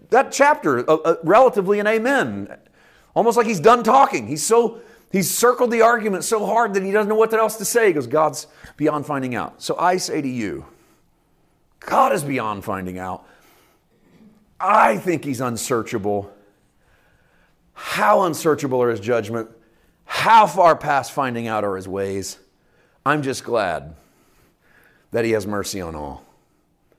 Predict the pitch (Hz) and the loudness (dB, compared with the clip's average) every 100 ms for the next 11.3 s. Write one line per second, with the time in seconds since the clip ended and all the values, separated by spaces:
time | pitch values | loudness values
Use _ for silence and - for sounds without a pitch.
0 | _ _ _ _ _ - 110 110 127 131 | _ _ _ _ _ -12 -8 -4 -4 -4
1 | 127 120 113 113 104 - 123 113 98 98 | -4 -4 -4 -4 -6 -6 -6 -6 -6 -8
2 | 92 104 101 - 80 82 82 87 92 - | -8 -8 -8 -10 -10 -10 -12 -12 -14 -14
3 | - - - 156 139 98 76 65 - - | -16 -16 -12 -10 -8 -10 -12 -14 -18 -20
4 | _ _ _ - 73 73 - - - _ | _ _ _ -18 -16 -14 -14 -16 -20 _
5 | _ _ _ _ - 117 104 95 80 82 | _ _ _ _ -12 -10 -6 -8 -8 -12
6 | 71 62 - _ _ _ _ _ 90 110 | -14 -18 -20 _ _ _ _ _ -10 -8
7 | 92 82 73 71 - _ _ _ _ _ | -8 -10 -12 -14 -20 _ _ _ _ _
8 | _ _ 87 87 73 65 60 58 _ _ | _ _ -10 -8 -10 -14 -16 -20 _ _
9 | _ _ _ _ _ _ _ _ _ _ | _ _ _ _ _ _ _ _ _ _
10 | _ _ _ _ 87 - 95 76 71 - | _ _ _ _ -10 -8 -8 -10 -12 -16
11 | - - | -20 -20